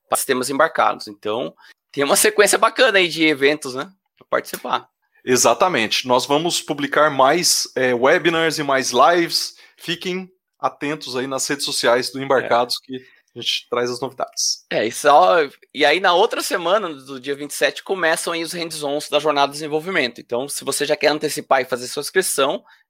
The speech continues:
Speaker 1: já faça pra você garantir e já receber também os e-mails ali de, de, de instalação de ferramentas, isso vai ajudar bastante. E não é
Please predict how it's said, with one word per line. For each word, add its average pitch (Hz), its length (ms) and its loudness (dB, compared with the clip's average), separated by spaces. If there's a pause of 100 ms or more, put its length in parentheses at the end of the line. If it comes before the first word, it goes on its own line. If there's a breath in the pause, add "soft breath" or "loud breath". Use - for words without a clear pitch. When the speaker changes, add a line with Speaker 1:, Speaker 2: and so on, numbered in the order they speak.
Speaker 1:
já 139 140 0
faça 143 400 2
pra 170 120 -6
você 165 220 -4
garantir 170 560 -2
e 214 40 -4
já 202 120 0
receber 175 640 -2 (360)
também 156 280 2
os 156 160 0
e-mails 156 420 4
ali 143 240 2
de, 143 640 0 (400 soft breath)
de, 135 120 -10 (260)
de 143 300 -2
instalação 147 440 2
de 131 60 -8
ferramentas, 160 880 0
isso 135 200 -10
vai 151 120 4
ajudar 147 220 0
bastante. 139 460 -4 (300)
E 151 160 0
não 247 260 2
é 214 300 4